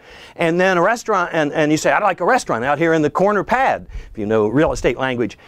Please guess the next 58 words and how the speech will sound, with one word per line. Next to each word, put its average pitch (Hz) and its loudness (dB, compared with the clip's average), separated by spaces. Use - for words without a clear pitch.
And, 147 -2
and 143 0
the 143 2
restaurant 214 0
game, 151 2
they 160 4
compete. 180 0
They 156 2
bid 196 2
to 180 -4
get 170 0
whoever 190 2
will 175 0
pay 175 -2
the 160 0
highest 170 -2
rent 202 2
gets 156 -2
that 143 -4
space, - -2
if 139 2
it's 113 -12
a - -20
good 120 -4
shopping 156 -2
center. 85 -12
Maybe 156 2
the 139 2
rents 131 -2
go 139 2
down 175 0
because 117 -8
it's 143 -8
not 139 -2
that 170 2
great 90 -6
and 98 -12
the 110 -4
restaurants 139 -4
won't 170 -2
do 131 -4
that 110 -6
great. 92 -4
Uh, - 0
uh, 160 2
you, 160 0
there'll 147 2
be 165 0
people 185 -2
in 208 2
the 190 2
beer 214 2
game 139 0
and 131 -2
the 151 -2
soft 202 0
drink 175 -2
game, 131 -2